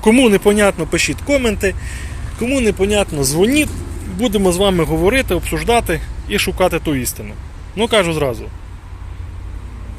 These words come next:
Всі, хто шукає трактор чисто з заводу ота до я, беріть Юту.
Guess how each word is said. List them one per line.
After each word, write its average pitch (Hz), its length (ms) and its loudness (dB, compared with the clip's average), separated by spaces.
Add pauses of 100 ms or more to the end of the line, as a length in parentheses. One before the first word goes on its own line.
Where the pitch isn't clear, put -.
Всі, - 220 0
хто 190 160 -2
шукає 185 380 2
трактор 165 440 0
чисто 170 360 0
з - 20 -2
заводу 156 440 0
ота 160 240 0
до 151 140 0
я, 226 260 2 (400)
беріть 165 320 2
Юту. 123 320 -4